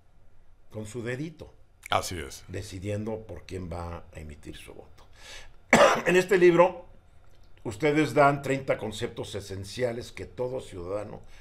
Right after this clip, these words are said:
Speaker 1: debe conocer, entender y dominar. Una historia de cómo llegamos aquí.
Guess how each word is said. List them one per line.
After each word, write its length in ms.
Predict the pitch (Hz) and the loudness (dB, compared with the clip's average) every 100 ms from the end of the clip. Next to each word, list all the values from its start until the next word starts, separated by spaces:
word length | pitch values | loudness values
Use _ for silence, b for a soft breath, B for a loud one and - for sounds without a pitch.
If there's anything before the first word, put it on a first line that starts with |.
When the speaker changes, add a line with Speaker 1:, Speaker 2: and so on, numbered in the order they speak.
| b b | b b
Speaker 1:
debe 180 | 160 180 | 4 6
conocer, 400 | 190 165 - 156 | 6 2 6 4
entender 440 | 156 - 123 120 | 4 0 -2 -2
y 60 | 117 | -4
dominar. 520 | 110 104 104 139 165 - - b b b | -4 -4 -4 -4 -6 -14 -20 b b b
Una 240 | - 214 233 | 2 6 6
historia 460 | 220 - 185 190 | 6 6 8 10
de 120 | 175 156 | 8 6
cómo 220 | 165 160 | 4 4
llegamos 440 | 135 131 127 120 | 4 4 2 -2
aquí. 380 | 98 - 139 165 | -6 -6 -8 -10